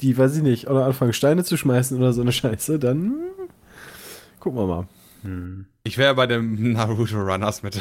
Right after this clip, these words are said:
Speaker 3: dabei.
Speaker 2: <laughs> Oh Mann. Ja, ich bin auf jeden Fall gespannt, äh, was da passieren wird. Kommen wir zu den
Speaker 1: Ich kann, ich kann
Speaker 2: Zuhörermails.
Speaker 1: kurz nochmal vorlesen. Oh, warte mal, guck
Speaker 2: Ja.
Speaker 1: mal hier. Ähm, eine Sache, hier gibt's noch das Schild. Es gibt ein Foto von dem Schild,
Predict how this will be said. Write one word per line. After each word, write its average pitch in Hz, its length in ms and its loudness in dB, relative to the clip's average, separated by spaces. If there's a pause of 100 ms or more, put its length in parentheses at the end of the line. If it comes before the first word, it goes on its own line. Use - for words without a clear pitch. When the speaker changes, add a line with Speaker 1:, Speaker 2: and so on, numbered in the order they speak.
(140)
Speaker 3:
dabei. 170 1500 4 (400)
Speaker 2:
<laughs> - 0 - (1700)
Oh 98 160 -6
Mann. 82 280 -10 (220)
Ja, 110 360 4
ich 117 220 -8
bin 123 100 -4
auf 117 120 -4
jeden 113 100 -8
Fall 107 100 -6
gespannt, 95 520 -8
äh, 92 260 -12
was 95 140 -14
da - 80 -14
passieren 92 440 -12
wird. 85 160 -12 (480)
Kommen 151 400 -2
wir 123 600 -4 (220)
zu - 300 -12
den 92 260 -10
Speaker 1:
Ich - 120 -6
kann, 175 160 0
ich - 140 -6
kann 226 180 0
Speaker 2:
Zuhörermails. - 60 -8
Speaker 1:
kurz 285 200 -2
nochmal 208 160 4
vorlesen. 214 360 0
Oh, 139 120 -2
warte 226 180 2
mal, 165 120 4
guck 127 80 -10
Speaker 2:
Ja. - 60 -4
Speaker 1:
mal 254 80 2
hier. 185 260 4
Ähm, 123 320 0
eine 160 400 -4
Sache, 165 160 2
hier 143 120 2
gibt's 175 160 -8
noch 156 100 2
das 120 180 0
Schild. 170 460 0
Es - 140 -10
gibt - 140 -10
ein - 20 -12
Foto - 200 -2
von - 120 -4
dem 104 100 2
Schild, - 460 0